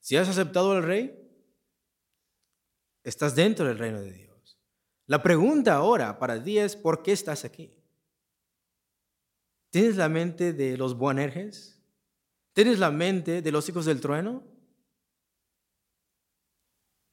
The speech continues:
¿Y cómo vamos a saber que tienes esa mentalidad? Porque no buscas qué.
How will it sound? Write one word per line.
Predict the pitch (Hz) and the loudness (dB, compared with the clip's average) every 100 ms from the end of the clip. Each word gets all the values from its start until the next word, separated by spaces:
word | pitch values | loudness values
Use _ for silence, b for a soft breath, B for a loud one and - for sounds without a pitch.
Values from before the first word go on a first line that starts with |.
| _ _ - | _ _ -6
¿Y | 127 | -6
cómo | - 190 196 | -2 -2 -2
vamos | 185 180 160 | -2 -2 -4
a | |
saber | 151 139 98 90 _ _ _ _ _ _ _ _ _ _ | -6 -8 -10 -16 _ _ _ _ _ _ _ _ _ _
que | - | -10
tienes | 120 147 147 | -4 -2 -2
esa | 135 127 | -4 -6
mentalidad? | 120 110 104 95 90 - _ _ _ _ _ _ _ _ _ _ _ _ _ | -4 -6 -8 -10 -14 -20 _ _ _ _ _ _ _ _ _ _ _ _ _
Porque | - 98 98 | -20 -16 -10
no | 104 156 | -6 -4
buscas | 170 180 - 107 | -2 -4 -8 -14
qué. | - - | -18 -20